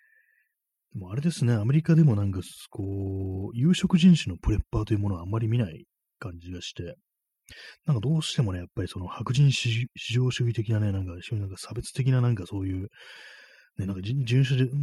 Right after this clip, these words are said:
とかでもってね、民族、民族じゃないや、こう人間を判断するという、なんか非常になんか嫌なね、感じのね、そういう勢力というものと、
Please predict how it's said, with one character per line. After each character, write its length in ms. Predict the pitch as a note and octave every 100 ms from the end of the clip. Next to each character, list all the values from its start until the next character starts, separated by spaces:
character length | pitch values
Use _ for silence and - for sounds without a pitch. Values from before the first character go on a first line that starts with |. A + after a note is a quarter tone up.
| C3
と 100 | -
か 100 | G#2+
で 80 | F#2
も 120 | F#2+
っ 20 | F#2+
て 100 | -
ね、 80 | G2
民 300 | G#2+ G#2+ G#2+
族、 300 | F#2+ - G2+ -
民 120 | A2+
族 160 | F#2+ F#2
じ 60 |
ゃ 40 | F2
な 80 | F2+
い 20 |
や、 80 | F2 -
こ 120 | G2
う 20 |
人 140 | G2+
間 100 | A2
を 20 | A2
判 200 | A#2+ A2+
断 120 | F2+
す 80 | G2+
る 80 | F#2
と 100 | -
い 80 | F2+
う、 280 | F#2 F2+ F#2+
な 80 |
ん 40 | F2+
か 60 |
非 80 | F#2
常 60 | A#2+
に 40 |
な 60 | C3
ん 20 |
か 60 | F#2+
嫌 240 | G2+ B2
な 100 | G#2
ね、 100 | E2
感 220 | F2+ F2+
じ 120 | F2+ F2+
の 140 | E2+
ね、 140 | F2 -
そ 140 | -
う 20 |
い 40 | F2
う 20 |
勢 200 | - A2
力 180 | F#2 -
と 100 | F#2+
い 80 | F#2
う 40 |
も 100 | F#2+
の 100 | G2
と、 160 | F2